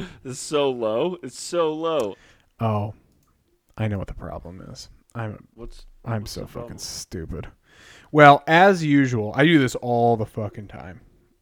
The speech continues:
Speaker 2: I always forget that we talk in terms of kilowatts. And I always forget to multiply by a thousand to put it back into watts. Because this equation over here assumes watts, not kilowatts. It's always fucking units. It's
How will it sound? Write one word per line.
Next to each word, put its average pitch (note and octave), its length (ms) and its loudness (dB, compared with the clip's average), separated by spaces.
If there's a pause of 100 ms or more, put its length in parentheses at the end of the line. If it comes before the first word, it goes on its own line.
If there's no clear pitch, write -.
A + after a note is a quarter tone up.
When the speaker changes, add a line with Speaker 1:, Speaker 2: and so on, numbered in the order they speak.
(160)
Speaker 2:
I C3 140 -6 (120)
always D3 540 4
forget A#2 560 -4
that A#2 120 -6
we A2 120 -8
talk A2 300 -2
in A#2 60 -12
terms A2 260 -12
of - 80 -20
kilowatts. A2+ 800 -6 (1000)
And A2 260 -8
I G#2+ 200 -14
always A#2 420 -2
forget A2 400 -6
to A2 80 -12
multiply G2+ 420 -10
by F#2+ 180 -12
a G#2 60 -14
thousand F#2+ 560 -16 (160)
to - 80 -18
put G#2 200 -12
it - 80 -20
back G#2 240 -14
into G2 140 -16
watts. G#2 580 -12 (840)
Because B2 240 0
this D#3 240 0
equation D3 520 0
over G#2+ 240 -8
here G2+ 360 -12 (220)
assumes A2+ 380 -6
watts, G#2+ 480 -10
not D3 200 -10
kilowatts. G#2+ 580 -8
It's - 100 -20
always A#3+ 440 2
fucking E3 340 -2
units. A2+ 360 -6
It's C3+ 200 -16